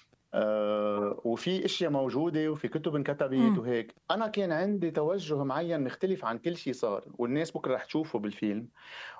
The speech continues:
Speaker 1: وكلوديا قدرت تترجم لي اياه، وبكتير محلات وقت اللي كان في قصص مثلًا مش مثل ما انا بدي اياها، كان عندها القدره ترجع ت-، ت-، تعيد مشاهد معينه وتحطها بالكونتكست اللي انا بدي احطها فيها اخراجيا.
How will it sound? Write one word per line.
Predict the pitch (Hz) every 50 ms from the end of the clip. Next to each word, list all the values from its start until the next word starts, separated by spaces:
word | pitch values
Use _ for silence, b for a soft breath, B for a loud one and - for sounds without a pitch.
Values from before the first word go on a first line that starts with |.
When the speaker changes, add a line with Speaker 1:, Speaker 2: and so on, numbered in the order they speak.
| B _
Speaker 1:
وكلوديا | 107 110 110 - 143 175 220 233 175 180 - 214
قدرت | 226 208 233 208
تترجم | - - - 151 139 131 147 160 156
لي | 147 139
اياه، | 135 135 135 131 135 139 151 156 - _ -
وبكتير | 135 117 123 135 - - 226 214
محلات | 202 - - 170 165 165 180 190 196 190 - _ _ _ _ _ _ _ _ _ _ -
وقت | 131 135 143 - - -
اللي | 160 156 151 147 143
كان | 143 - 170 175
في | 170 180
قصص | - 190 - 180 151 - - - -
مثلًا | 139 139 139 151 143 139
مش | 160 - -
مثل | 185 180 - 156
ما | - 160
انا | 160 156
بدي | 147 139 127 139
اياها، | 147 165 170 170
كان | 165 - 156 147 143 - _
عندها | - - 120 131 170 208 220 190 165 143
القدره | 131 - 165 165 156 151 143
ترجع | 147 - 160 160 143 139 143 117 117 117 _ _ _ _ _ _ _
ت-، | - - - _ _ _
ت-، | - - 98 - _ _
تعيد | - 107 127 165 196 196 151 123 107 - _ _ _
مشاهد | 117 113 - - 147 151 147 143 131 120
معينه | 113 110 117 135 139 135 131 127 127 127 127 127 B B B B B B B B
وتحطها | - 107 110 - - - 202 202 _ - 165
بالكونتكست | 143 135 131 - 139 143 143 - 175 170 - - -
اللي | 139 127
انا | - 175 190 180
بدي | 143 139 123 123
احطها | - 147 147 _ 131
فيها | 110 - 143 127 110 -
اخراجيا. | 101 - - 110 104 104 110 107 101 95 90